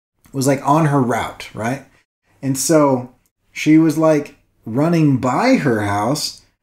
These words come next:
and her body automatically, like, you know, said, "Oh, this is familiar environment," you know, it's time for me to get ready to poop, <laughs> right? And so, and so she had to retrain herself, like,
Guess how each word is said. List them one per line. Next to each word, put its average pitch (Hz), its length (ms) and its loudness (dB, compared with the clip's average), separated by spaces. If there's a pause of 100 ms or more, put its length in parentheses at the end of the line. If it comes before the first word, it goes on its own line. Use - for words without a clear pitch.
(160)
and 127 100 -8
her 127 60 0
body 151 360 4
automatically, 151 760 2
like, 127 380 0 (720)
you 147 80 -6
know, 135 400 -2 (180)
said, 127 380 -2
"Oh, 165 260 4
this 143 160 2
is 104 160 -4
familiar 127 540 2
environment," 151 840 0
you 131 140 -4
know, 127 420 0 (500)
it's - 120 -10
time 117 260 -2
for 135 100 -4
me 139 160 2
to 143 80 4
get 143 140 2
ready 151 200 4
to 175 80 2
poop, - 460 -2
<laughs> - 40 -20
right? - 320 -10 (160)
And 220 200 0
so, 214 400 0 (440)
and 175 160 0
so 196 220 2
she 196 180 0
had 196 220 -2
to 190 60 2
retrain 208 920 0
herself, 131 600 0
like, 113 320 -4